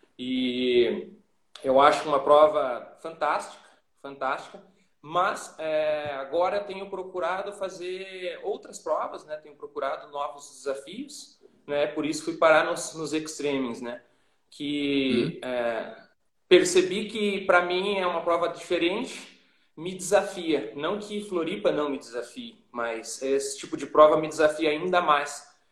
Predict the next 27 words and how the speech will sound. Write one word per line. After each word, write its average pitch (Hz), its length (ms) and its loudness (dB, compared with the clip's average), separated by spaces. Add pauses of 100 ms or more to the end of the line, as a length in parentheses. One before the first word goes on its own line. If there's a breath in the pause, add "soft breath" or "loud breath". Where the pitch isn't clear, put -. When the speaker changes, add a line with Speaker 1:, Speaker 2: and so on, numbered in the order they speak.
(220)
Speaker 1:
E 139 160 -2
é 147 180 6
o 120 200 6
que 170 240 -10
o 170 60 -6
Speaker 2:
Uhum. 175 40 -8
Speaker 1:
esporte 190 640 0
pra 196 240 -2
mim 180 260 -8
é, 147 360 -6
é 120 120 -8
o 147 80 -6
desafio. 156 680 -8 (540)
Então, 127 280 -10
quanto 170 300 -6
mais 196 320 4
desafiador, 180 720 0
melhor 175 440 2
é. 139 260 -8 (1120)
Speaker 2:
Aham. 110 340 -2 (540 loud breath)
Então, 131 300 10
o 143 60 8
que 151 100 6
o - 20 10
esporte, 143 560 8 (180)
o 120 40 0
que 143 240 8